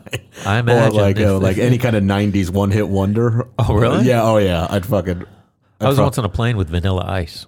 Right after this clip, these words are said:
Speaker 2: <laughs> What was, did you, you were both in first
Speaker 1: Both,
Speaker 2: class?
Speaker 1: no, we were both in coach going to Fort Lauderdale.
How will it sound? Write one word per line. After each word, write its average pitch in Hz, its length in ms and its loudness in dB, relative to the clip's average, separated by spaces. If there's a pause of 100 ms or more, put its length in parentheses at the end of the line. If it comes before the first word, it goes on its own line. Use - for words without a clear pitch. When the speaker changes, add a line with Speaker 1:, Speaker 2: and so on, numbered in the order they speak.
(140)
Speaker 2:
<laughs> 117 140 -4 (2250)
What - 140 -8
was, 113 360 -2
did 107 120 -4
you, 107 140 -2 (420)
you 120 120 2
were 110 40 0
both 107 200 0
in 101 80 -2
first 107 240 -2
Speaker 1:
Both, 104 100 2 (160)
Speaker 2:
class? 120 60 -12
Speaker 1:
no, 135 160 2
we 135 60 2
were 107 40 0
both 110 240 0
in 95 60 -4
coach 117 360 -2
going 85 160 -4
to 90 60 -4
Fort 87 220 -4
Lauderdale. 90 480 -4